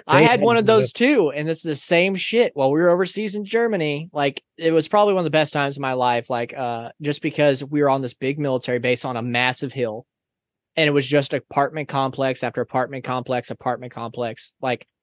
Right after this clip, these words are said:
Speaker 2: seven of 'em, uh, all four stories tall, uh, all housed multiple families, and it would be a row after row after row to the bottom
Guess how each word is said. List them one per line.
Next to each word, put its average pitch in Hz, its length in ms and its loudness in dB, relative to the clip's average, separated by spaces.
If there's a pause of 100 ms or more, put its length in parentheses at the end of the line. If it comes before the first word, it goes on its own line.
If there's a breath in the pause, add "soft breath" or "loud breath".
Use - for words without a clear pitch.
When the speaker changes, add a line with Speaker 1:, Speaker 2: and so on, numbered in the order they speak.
(260)
Speaker 2:
seven 160 420 2
of 156 180 4
'em, 156 300 0 (300)
uh, - 20 -14 (160)
all 143 220 4
four 165 240 2
stories 165 420 0
tall, 147 500 2 (280)
uh, 120 340 -4
all 143 360 6
housed 143 420 0
multiple 143 340 0
families, 135 720 -2 (240)
and 139 100 -4
it 135 40 0
would 131 140 0
be 131 200 0
a 123 40 2
row 131 300 6
after 131 240 2
row 127 300 4
after 120 180 -4
row 123 220 0
to 120 100 -10
the 123 80 -10
bottom 113 420 -4